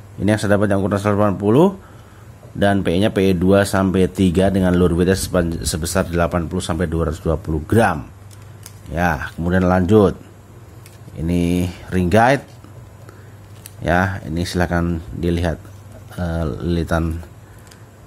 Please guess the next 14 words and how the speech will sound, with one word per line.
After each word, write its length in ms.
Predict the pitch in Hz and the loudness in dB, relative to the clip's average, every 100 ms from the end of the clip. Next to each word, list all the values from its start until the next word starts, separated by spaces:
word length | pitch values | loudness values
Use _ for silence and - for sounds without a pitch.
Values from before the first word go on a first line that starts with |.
| - | -8
ini 240 | 78 82 | -4 -2
ya, 220 | 87 107 95 | -2 -4 -2
resinnya. 640 | 87 - 80 80 104 127 - - - - - - - - - - - - - - - - - | -2 -2 -4 -2 -2 -6 -14 -20 -20 -20 -20 -20 -20 -20 -20 -20 -14 -14 -14 -14 -8 -6 -6
Dan 240 | 78 76 | -6 -2
ini 80 | 82 | 0
ring 160 | 92 90 | 2 2
guide-nya 400 | 82 71 104 95 | 0 0 0 2
adalah 400 | 82 98 120 - - - - - | 2 2 0 -8 -20 -20 -20 -4
New 160 | 127 165 | 2 2
Slim 400 | - 151 160 165 151 - | 4 4 4 2 -4 2
O-Ring 640 | 107 131 131 87 65 - | 4 6 6 4 -2 -8
dari 260 | 85 95 90 | 0 2 2
Fuji. 540 | - 90 78 78 73 67 - - - - - - - - - - - - - - - - - - - - - | 0 0 0 -2 -4 -6 -18 -20 -20 -20 -20 -20 -20 -20 -20 -20 -20 -20 -20 -20 -20 -20 -20 -20 -16 -16 -14
Ya, 160 | - 85 | -4 -4